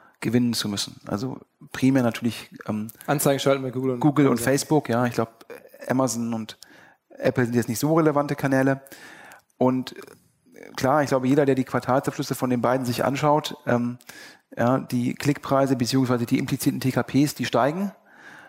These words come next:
Speaker 1: Und also das, nicht nur, dass man den Kunden jedes Mal neu akquirieren muss, der Kunde wird auch jedes Mal teurer. Ja, das ist, ähm, äh, g-, gut sozusagen für die Aktionäre von Google und Facebook,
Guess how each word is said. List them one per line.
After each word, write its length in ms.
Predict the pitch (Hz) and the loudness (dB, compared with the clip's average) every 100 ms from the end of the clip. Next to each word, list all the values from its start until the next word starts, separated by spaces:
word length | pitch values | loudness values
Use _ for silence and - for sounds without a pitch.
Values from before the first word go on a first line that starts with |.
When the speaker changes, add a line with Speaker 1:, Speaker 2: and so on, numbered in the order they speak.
| _ | _
Speaker 1:
Und 440 | - 123 131 131 - - | -2 0 2 -2 -2 0
also 220 | 120 123 | 0 0
das, 380 | - 120 - - | -2 -6 -4 0
nicht 240 | 143 - | 0 2
nur, 100 | 160 | 2
dass 120 | 147 | 2
man 80 | 143 | 0
den 140 | 135 | 0
Kunden 240 | 135 156 - | 0 -2 2
jedes 240 | 143 139 | 2 2
Mal 120 | 139 | 0
neu 300 | 123 123 151 | 2 2 2
akquirieren 440 | 147 - 160 160 165 | 0 0 -2 0 0
muss, 200 | 180 - | 0 2
der 120 | 131 | 0
Kunde 200 | - 156 | 2 2
wird 80 | 139 | 2
auch 100 | 123 | 2
jedes 200 | 139 131 | 0 2
Mal 140 | 131 | -2
teurer. 500 | 123 131 123 104 - - - - - - _ - | 2 2 4 0 -4 -20 -20 -20 -20 -20 _ 0
Ja, 280 | 120 143 - | 2 0 -2
das 280 | 110 123 127 | -4 -2 -2
ist, 260 | 123 - | -2 2
ähm, 340 | 120 123 123 123 - - - - - | 2 2 0 -4 -10 -20 -20 -20 -18
äh, 80 | - | -14
g-, 800 | - - - 80 - 135 131 - | -12 -8 -8 -8 -10 -10 -6 -4
gut 280 | 131 160 185 | -2 0 0
sozusagen 380 | 160 - 147 143 | -2 0 0 2
für 100 | 147 | 2
die 100 | 135 | 2
Aktionäre 460 | 131 - 143 156 | 0 -2 2 2
von 180 | 151 139 | 2 0
Google 200 | 139 143 | 0 0
und 120 | 139 | 0
Facebook, 480 | - 139 - 165 - | 2 0 2 0 -2